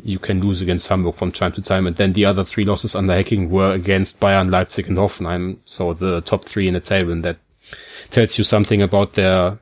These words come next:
uh, the, the quality in Gladbach. They beat up on the weaker sides in the Bundesliga and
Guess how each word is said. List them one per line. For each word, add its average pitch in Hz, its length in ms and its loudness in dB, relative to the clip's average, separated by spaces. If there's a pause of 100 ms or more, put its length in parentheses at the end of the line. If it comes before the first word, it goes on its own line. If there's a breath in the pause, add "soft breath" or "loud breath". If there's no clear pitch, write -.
uh, 90 440 -4
the, 101 160 -4
the 98 120 -4
quality 98 500 0
in 87 80 -2
Gladbach. 92 460 -2
They 92 120 0
beat 92 220 -2
up 95 160 0
on 95 180 -4
the 85 360 -2 (1200 loud breath)
weaker 120 280 2
sides 101 320 2
in 101 100 2
the 98 80 0
Bundesliga 95 800 -2 (200)
and 92 340 -4